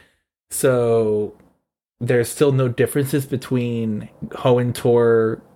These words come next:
Vegas and Hoenn Tour Global, so that's kind of comforting. Um, we can earn Primal Energy by defeating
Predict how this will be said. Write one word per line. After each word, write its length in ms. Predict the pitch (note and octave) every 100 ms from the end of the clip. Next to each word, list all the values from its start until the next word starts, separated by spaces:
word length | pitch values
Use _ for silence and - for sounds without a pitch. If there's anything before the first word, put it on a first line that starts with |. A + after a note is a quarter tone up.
| _ -
Vegas 400 | B2 A2+ B2 B2
and 100 | A2
Hoenn 260 | A#2 A2+
Tour 180 | - G#2
Global, 440 | G2+ G#2+ G#2+ A#2+ B2+
so 440 | - G2+ G2 B2+ - -
that's 320 | - B2+ - -
kind 260 | - - -
of 260 | C3 - - _
comforting. 540 | - - - C3+ D#3 - - - - - _ _
Um, 600 | C#3 A#2 G2+ G2+ - - - _ _ _ - _ _ _ - - -
we 120 | C#3
can 180 | D3+ C#3 -
earn 280 | C#3 C3+
Primal 640 | C3 C#3+ C3 C3+ C3+ C3+ C3+
Energy 440 | C3 B2+ C3 B2+ C3
by 140 | B2
defeating 840 | A#2 - B2+ B2+ A#2+ A#2 A#2 -